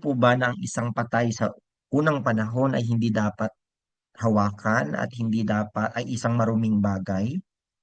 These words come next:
Ganun din ang babaeng nagdurugo, no? Kahit ang kanyang inuupuan ay hindi kay-, hindi hinawakan ng ninuman, no? Pag sila ay may menstrual period, noong unang panahon, tinuturing silang madumi,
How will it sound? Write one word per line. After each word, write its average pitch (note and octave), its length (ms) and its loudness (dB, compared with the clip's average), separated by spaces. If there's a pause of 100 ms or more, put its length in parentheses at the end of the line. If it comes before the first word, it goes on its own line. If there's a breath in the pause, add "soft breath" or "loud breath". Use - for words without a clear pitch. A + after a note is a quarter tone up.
(440 loud breath)
Ganun C#3 320 2
din C#3 160 0
ang C3 160 0
babaeng G#2+ 480 2
nagdurugo, G#2 800 -2 (160)
no? D#3+ 160 -8
Kahit A2+ 320 -4
ang A2 80 -4
kanyang A2+ 480 -2
inuupuan B2 800 0
ay B2+ 80 -2
hindi A#2 160 0
kay-, G#2+ 320 0 (540 soft breath)
hindi A#2+ 240 4
hinawakan A#2 720 0
ng A#2 140 0 (100)
ninuman, A#2+ 560 2
no? B2 320 -14 (400)
Pag A2+ 180 -4
sila A#2+ 300 0
ay B2 100 0
may A#2 220 0
menstrual A#2 840 4
period, C#3+ 680 4
noong G#2+ 160 0
unang A#2+ 320 2
panahon, A#2 560 -2 (320)
tinuturing A#2+ 640 6
silang A2+ 320 4
madumi, G#2 500 4